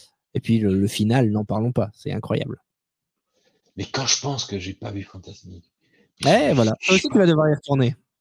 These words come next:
Speaker 2: Ah ouais, non, mais, mais on s'est fait tuer par la chaleur, non. La chaleur nous a
Speaker 1: Ouais,
Speaker 2: tués.
Speaker 1: c'est ça, c'est ça. Et
Speaker 2: Et
Speaker 1: c'est,
Speaker 2: là,
Speaker 1: c'est
Speaker 2: je
Speaker 1: ça joue sur un séjour, hein, la météo.
Speaker 2: Ah non, mais, mais si tu veux,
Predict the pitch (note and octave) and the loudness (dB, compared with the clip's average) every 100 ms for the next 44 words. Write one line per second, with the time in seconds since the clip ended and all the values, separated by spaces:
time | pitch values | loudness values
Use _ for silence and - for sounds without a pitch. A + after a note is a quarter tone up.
0 | _ _ _ - A#2+ F3 A#3+ D#3 G2+ F#2 | _ _ _ -10 -4 0 0 -2 -8 -10
1 | G#2 A#2+ B2+ A2+ C3+ B2 C3 A2+ G#2 - | -4 -2 0 -2 -4 -4 -4 -4 -6 -8
2 | G2 F#2 F#2 F#2 _ _ _ _ _ - | -8 -10 -12 -18 _ _ _ _ _ -14
3 | - G#2+ G2+ F#2+ A#2+ G2+ E2 - D3+ - | -8 -8 -8 -2 -2 -2 -10 -16 -18 -20
4 | _ - - _ _ _ _ _ _ _ | _ -20 -20 _ _ _ _ _ _ _
5 | _ _ _ _ _ _ _ _ _ _ | _ _ _ _ _ _ _ _ _ _
6 | _ _ - F4 - A2 - B2+ - D#3 | _ _ 0 2 4 2 0 -2 0 2
7 | D3 G3 D#3 B2+ B2+ A#2 A2+ C#3 E3+ D3 | 4 4 2 2 2 2 2 0 -2 0
8 | C3 C3 C3 D3 _ - - - - _ | 0 2 0 -2 _ -20 -20 -20 -20 _
9 | _ _ C3+ E3 A2+ E2+ D#2 _ _ _ | _ _ 0 0 0 -6 -14 _ _ _
10 | A2+ G#2+ - C3+ B2 | -4 -2 2 2 2